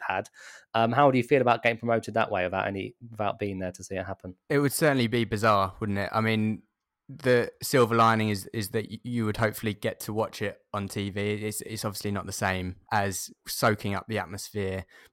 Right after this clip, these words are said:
Speaker 2: by being there at, at the stadium. Um, but, I mean, going back to Tom's point, that the most important thing out of all of this i-, is that we do finish the season from an integrity pers-,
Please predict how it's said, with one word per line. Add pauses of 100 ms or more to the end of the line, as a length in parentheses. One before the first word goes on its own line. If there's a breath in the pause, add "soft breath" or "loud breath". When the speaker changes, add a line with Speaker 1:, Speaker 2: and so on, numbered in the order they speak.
Speaker 2:
by (320 loud breath)
being
there
at,
at
the
stadium. (140)
Um, (100)
but, (320)
I
mean,
going
back
to (300)
Tom's
point,
that (120)
the
most
important
thing
out
of
all
of
this
i-,
is
that
we
do
finish
the
season
from
an
integrity
pers-,